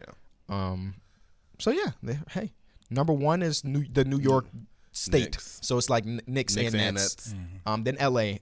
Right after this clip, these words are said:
Speaker 1: then Chicago,
Speaker 2: Chicago.
Speaker 1: Philly, Dallas, Toronto, Golden State,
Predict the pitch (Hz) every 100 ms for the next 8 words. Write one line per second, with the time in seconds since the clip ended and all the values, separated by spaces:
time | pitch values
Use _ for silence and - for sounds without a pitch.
0 | 107 113 - 139 123 117 120 113 - 117
1 | 113 107 107 - _ 113 113 113 110 107
2 | - 110 113 110 104 98 98 - _ _
3 | _ _ _ _ 127 117 117 107 - 113
4 | 101 98